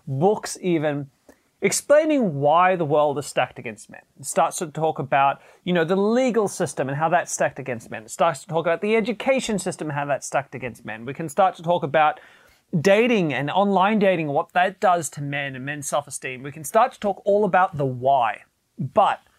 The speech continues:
I don't wanna do that in this video. What I wanna focus on is, why does it appear that some men, in spite of adversity, why some of those men seem to be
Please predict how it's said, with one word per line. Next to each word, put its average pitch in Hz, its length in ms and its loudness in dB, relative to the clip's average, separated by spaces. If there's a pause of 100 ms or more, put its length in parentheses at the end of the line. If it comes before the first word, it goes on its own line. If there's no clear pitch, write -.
(640)
I 214 80 2
don't 269 100 4
wanna 208 220 0
do 143 220 -4
that 104 320 -6
in 127 100 -8
this 120 140 -12
video. 107 260 -10
What 139 220 0
I 208 120 6
wanna 285 240 2
focus 151 500 -4
on 113 340 -4 (220)
is, 139 380 -6 (500)
why 202 360 2
does 339 160 0
it 254 100 0
appear 196 380 -2
that 165 180 -4
some 240 480 0
men, 196 280 0
in 214 220 -2
spite - 580 -2
of 180 100 0
adversity, 127 640 -6 (880)
why 147 300 0
some 185 260 0
of 208 80 0
those 175 300 0
men 131 320 -4 (340)
seem 190 420 0
to - 140 -6
be 151 260 -4